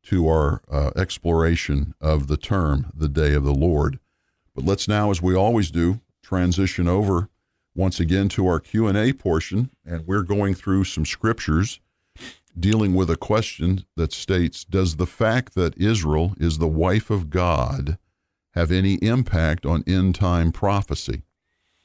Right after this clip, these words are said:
And we went back and showed, yes, indeed, Israel is the wife of God, as the questioner, uh, clearly stated, so they've done their homework. Uh,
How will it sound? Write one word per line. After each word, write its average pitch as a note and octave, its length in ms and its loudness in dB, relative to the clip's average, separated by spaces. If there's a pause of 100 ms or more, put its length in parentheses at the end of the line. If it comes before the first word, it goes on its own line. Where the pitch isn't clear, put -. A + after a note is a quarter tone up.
(340)
And E2 320 2
we F2+ 140 2
went E2+ 280 0
back F#2+ 300 0
and E2 120 0
showed, F2+ 500 0
yes, F#2+ 340 0
indeed, F2 600 2
Israel F#2+ 480 0
is G#2 320 0
the G#2 120 0
wife F2 400 0
of D2 140 -4
God, D#2 360 2
as D#2 280 -2
the D2+ 100 -4
questioner, E2+ 680 0 (720)
uh, D#2 300 0
clearly A#2+ 460 2
stated, E2 520 0
so D2+ 140 -4
they've F2 220 0
done F#2+ 200 2
their F2 180 2
homework. E2 640 0 (640)
Uh, E2+ 240 0